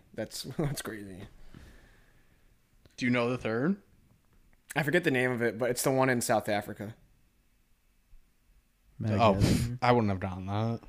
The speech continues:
Speaker 3: Madagascar?
Speaker 2: Yeah, I, I mean, that was what
Speaker 1: No,
Speaker 2: I was gonna
Speaker 1: it's
Speaker 3: It's,
Speaker 2: say.
Speaker 3: like, off the coast, though.
Speaker 1: Yeah, it's off the coast.
Speaker 3: I don't know what it is,
Speaker 1: Okay.
Speaker 3: then. What is it?
Speaker 2: No, he said it was something in South
Speaker 3: Oh,
Speaker 2: Africa.
Speaker 3: you didn't
Speaker 2: He
Speaker 3: know
Speaker 2: doesn't
Speaker 3: what it
Speaker 2: know
Speaker 3: was?
Speaker 1: Did you know
Speaker 2: the name.
Speaker 1: that Indonesia's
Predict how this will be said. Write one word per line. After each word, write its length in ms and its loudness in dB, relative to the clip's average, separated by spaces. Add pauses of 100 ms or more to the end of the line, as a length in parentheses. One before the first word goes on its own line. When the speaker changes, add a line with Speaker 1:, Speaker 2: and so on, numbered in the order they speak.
(600)
Speaker 3:
Madagascar? 840 4
Speaker 2:
Yeah, 200 2
I, 220 4
I 20 4
mean, 140 2
that 180 2
was 140 -2
what 80 0
Speaker 1:
No, 80 2
Speaker 2:
I 20 0
was 100 -4
gonna 120 0
Speaker 1:
it's 80 4
Speaker 3:
It's, 80 0
Speaker 2:
say. 60 12
Speaker 3:
like, 120 6
off 160 8
the 80 0
coast, 420 0
though. 200 -2
Speaker 1:
Yeah, 180 -2
it's 120 -10
off 220 -10
the 120 -14
coast. 260 -14 (280)
Speaker 3:
I 120 0
don't 140 4
know 140 2
what 120 0
it 60 0
is, 220 -2
Speaker 1:
Okay. 80 0
Speaker 3:
then. 140 0 (1040)
What 140 0
is 140 2
it? 120 -6 (540)
Speaker 2:
No, 120 2
he 80 0
said 180 0
it 60 0
was 120 -4
something 640 -2
in 80 -6
South 160 -6
Speaker 3:
Oh, 120 8
Speaker 2:
Africa. 100 8
Speaker 3:
you 80 6
didn't 160 10
Speaker 2:
He 60 8
Speaker 3:
know 60 8
Speaker 2:
doesn't 180 10
Speaker 3:
what 20 10
it 60 12
Speaker 2:
know 60 12
Speaker 3:
was? 80 8
Speaker 1:
Did 60 4
you 60 6
know 60 6
Speaker 2:
the 60 6
name. 100 8
Speaker 1:
that 180 2 (160)
Indonesia's 1000 0